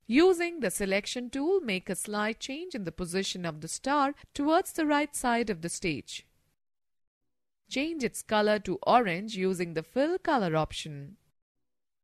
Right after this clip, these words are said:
Click the third frame of the timeline and press F six to insert a keyframe in it. Shift the star slightly to the right side of the stage and change its color to sky blue.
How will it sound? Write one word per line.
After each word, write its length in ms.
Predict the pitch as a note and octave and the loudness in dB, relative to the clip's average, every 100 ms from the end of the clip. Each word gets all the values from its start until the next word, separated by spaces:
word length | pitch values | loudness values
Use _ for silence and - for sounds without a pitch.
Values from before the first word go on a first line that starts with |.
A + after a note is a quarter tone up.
| _ _ _ - | _ _ _ 0
Click 300 | G#3 A#3 - | 2 2 0
the 120 | E3+ | 0
third 360 | G3 G#3 A3 | 2 0 -2
frame 300 | - D4 F4 | -4 -6 -4
of 160 | C4 C#3+ | -2 -2
the 80 | - | -4
timeline 640 | G#3 G3+ A#3+ C#4+ D#4+ F#4+ - | -4 -4 -4 -4 -4 -6 -2
and 220 | E3+ E3+ | 0 0
press 420 | - C#4+ C#4 C#4+ - | -2 0 0 -4 -6
F 180 | - G3 | -4 -4
six 400 | - - D4+ - | -4 -6 -6 -6
to 80 | - | -6
insert 480 | F3+ E3 - A#3+ - | -6 -6 -4 -4 -4
a 40 | - | -6
keyframe 600 | F#3 E3 - D#3+ D#3 D#3 | -6 -8 -4 -4 -2 -4
in 100 | D3 | -6
it. 300 | A2+ - - _ _ _ _ _ _ _ _ _ _ _ _ | -10 -12 -20 _ _ _ _ _ _ _ _ _ _ _ _
Shift 380 | - - F#4+ - | -4 2 2 2
the 100 | F#4 | -2
star 340 | - D#4+ D4 | 0 0 0
slightly 580 | D4+ - C4+ C#4 C#4 D4 | -2 0 0 0 0 -2
to 100 | C#4+ | 0
the 140 | A#3+ A#3 | 0 2
right 300 | A#3+ C#4+ - | 2 0 -2
side 320 | C4+ B3 B3 | -2 0 0
of 100 | E3+ | -2
the 80 | F3 | -6
stage 560 | - F#3+ C#3 E3+ - - | -4 -2 -4 -6 -10 -6
and 260 | - A3 A3+ | -2 -2 -2
change 360 | - C4+ D4+ E3+ | -6 -6 -6 -8
its 180 | - | -8
color 480 | - D#4 E4+ E3 C#3+ - | -4 0 2 2 0 -2
to 140 | D4+ | -2
sky 400 | F#4+ - F3 D3 | -4 -4 -2 0
blue. 420 | D3 D3 D3+ C#3 | 0 0 -2 -2